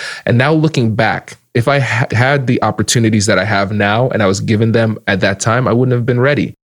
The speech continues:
I needed to go through this very, very painful process to build up the necessary skills in order to perform at the level I'm performing at now. And I tell you, it's,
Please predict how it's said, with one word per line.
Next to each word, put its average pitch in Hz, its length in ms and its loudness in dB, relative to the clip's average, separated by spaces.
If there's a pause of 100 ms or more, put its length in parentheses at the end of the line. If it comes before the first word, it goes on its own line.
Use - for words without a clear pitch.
I 117 60 2
needed 139 340 4
to 143 80 0
go 117 260 2
through 135 440 2
this 113 180 0
very, 113 400 2
very 117 300 0
painful 107 400 0
process 120 560 0
to 101 80 -4
build 120 280 2
up 104 140 -2
the 110 80 -2
necessary 113 580 0
skills 135 640 0 (300)
in 117 120 0
order 143 240 2
to - 120 -4
perform 127 420 0
at 107 100 2
the 101 60 0
level 110 260 2
I'm 101 100 0
performing 98 440 0
at 71 140 -2
now. 85 340 -4 (160)
And 110 420 0
I 107 120 0
tell 139 240 2
you, 98 200 2
it's, - 360 -2